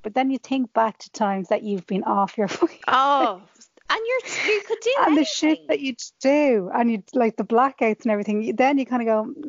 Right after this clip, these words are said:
Speaker 1: "Oh, yeah, I suppose, like, if I was on a fucking Benzer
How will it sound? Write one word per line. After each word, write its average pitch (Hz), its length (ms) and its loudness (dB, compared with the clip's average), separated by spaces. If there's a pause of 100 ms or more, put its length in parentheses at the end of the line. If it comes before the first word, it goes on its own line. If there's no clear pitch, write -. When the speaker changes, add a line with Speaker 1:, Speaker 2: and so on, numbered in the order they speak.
(120)
Speaker 1:
"Oh, - 160 0 (140)
yeah, 240 180 2
I 247 60 0
suppose, 240 720 0
like, 214 520 0 (420)
if - 240 -2
I 226 120 4
was 220 160 -2
on 214 180 0
a 214 60 0
fucking 214 420 -2
Benzer 202 520 0